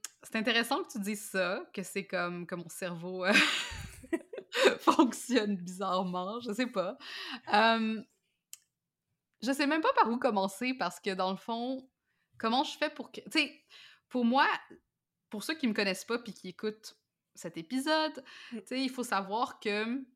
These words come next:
Speaker 1: euh, quand j'étais jeune, ben, quand j'étais jeune, ouais, quand j'étais petite, je, j'étais une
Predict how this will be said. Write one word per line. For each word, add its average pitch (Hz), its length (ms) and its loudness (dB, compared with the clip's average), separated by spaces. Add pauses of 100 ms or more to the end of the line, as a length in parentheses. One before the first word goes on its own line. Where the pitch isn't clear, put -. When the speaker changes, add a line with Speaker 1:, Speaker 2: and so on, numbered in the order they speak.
(960)
Speaker 1:
euh, 190 420 0
quand 220 140 -4
j'étais 196 240 -4
jeune, 175 480 -4 (800)
ben, 175 100 -6
quand 170 140 -8
j'étais 175 180 -10
jeune, 165 180 -12
ouais, 208 280 -2 (340)
quand 214 140 -2
j'étais 208 220 -2
petite, 190 540 -6 (340)
je, 185 1000 0 (380)
j'étais 196 680 0
une 208 580 0